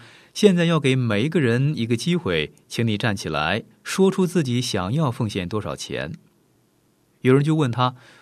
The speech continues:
为什么要用这种方式叫人去奉献呢？他回答说，因为用普通的奉献方式收到的钱很少，如果公开说出要奉献的数字，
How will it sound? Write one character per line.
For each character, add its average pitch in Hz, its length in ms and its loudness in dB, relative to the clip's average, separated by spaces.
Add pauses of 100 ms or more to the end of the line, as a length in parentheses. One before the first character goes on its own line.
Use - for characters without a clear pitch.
为 214 300 2
什 139 120 0
么 127 120 0
要 135 120 2
用 131 320 0
这 226 160 2
种 123 140 2
方 123 240 -2
式 110 240 -2
叫 123 160 2
人 104 100 0
去 110 160 -4
奉 101 220 -6
献 78 220 -6
呢？ 73 140 -10 (840)
他 110 140 -2
回 98 160 -2
答 95 140 0
说， 117 200 -2 (420)
因 190 160 4
为 190 100 4
用 170 200 2
普 110 360 -4
通 185 120 0
的 190 80 4
奉 151 220 2
献 127 140 0
方 123 180 0
式 107 260 -2 (200)
收 190 240 4
到 180 100 2
的 117 100 0
钱 92 460 -2
很 123 180 -4
少， 67 440 -4 (760)
如 175 160 4
果 135 220 4
公 208 220 4
开 180 180 2
说 165 220 2
出 160 200 0
要 147 160 2
奉 160 220 0
献 139 140 0
的 139 80 0
数 185 280 0
字， 98 320 -4